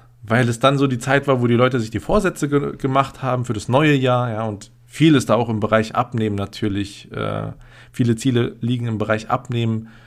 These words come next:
den Winterspeck wieder runterbekommen und so <laughs> weiter und so fort. Und da ging's dann nochmal richtig ab,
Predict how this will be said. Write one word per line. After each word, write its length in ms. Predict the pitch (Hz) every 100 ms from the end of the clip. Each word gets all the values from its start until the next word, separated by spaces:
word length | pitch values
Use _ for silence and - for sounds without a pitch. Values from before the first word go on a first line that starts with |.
| - - - -
den 180 | 110 110
Winterspeck 560 | 135 127 120 127 117
wieder 140 | 117 107
runterbekommen 840 | 170 190 139 127 - 135 127 127
und 220 | 139 139
so 120 | 135
<laughs> 140 | - 123
weiter 220 | - 120
und 100 | 113
so 100 | 113
fort. 340 | 113 117 135 - - -
Und 100 | 110
da 100 | 113
ging's 240 | 123 135
dann 100 | 127
nochmal 240 | 120 113 110
richtig 360 | 127 123 110
ab, 300 | 110 107 -